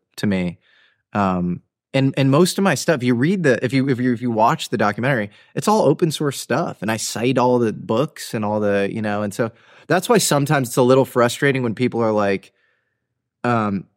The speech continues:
"Why do you trust this guy so much?" And I'm like, "Look, I trust him. He's a friend of mine. Yeah, of course I trust him. I wouldn't be putting the thing out if I didn't trust him." But you're relying on him more than I am. You're, you're saying that, you know, if you find one thing with him as a person,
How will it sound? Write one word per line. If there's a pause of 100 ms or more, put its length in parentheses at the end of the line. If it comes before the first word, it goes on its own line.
(160)
"Why
do
you
trust
this
guy
so
much?"
And
I'm
like,
"Look,
I
trust
him. (140)
He's
a
friend
of
mine.
Yeah,
of
course
I
trust
him.
I
wouldn't
be
putting
the
thing
out
if
I
didn't
trust
him." (760)
But
you're
relying
on
him
more
than
I
am. (240)
You're, (220)
you're
saying (120)
that, (800)
you
know,
if
you
find
one
thing
with
him
as
a
person,